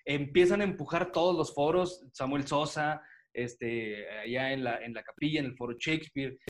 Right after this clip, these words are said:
en Bar El Vicio, etcétera, etcétera, y empiezan a empujar las reinas chulas, este, y a vender pantallas, ¿no? Hacerlo a través de Zoom, comprar paquetes importantes, para que le metan ahí,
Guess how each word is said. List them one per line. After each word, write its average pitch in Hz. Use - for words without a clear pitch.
en 117
Bar 127
El 123
Vicio, 185
etcétera, 135
etcétera, 180
y 170
empiezan 175
a -
empujar 190
las 156
reinas 190
chulas, 202
este, 123
y 165
a 170
vender 180
pantallas, 208
¿no? 185
Hacerlo 160
a 185
través 170
de 175
Zoom, 185
comprar 147
paquetes 156
importantes, 143
para 123
que -
le 110
metan 123
ahí, 135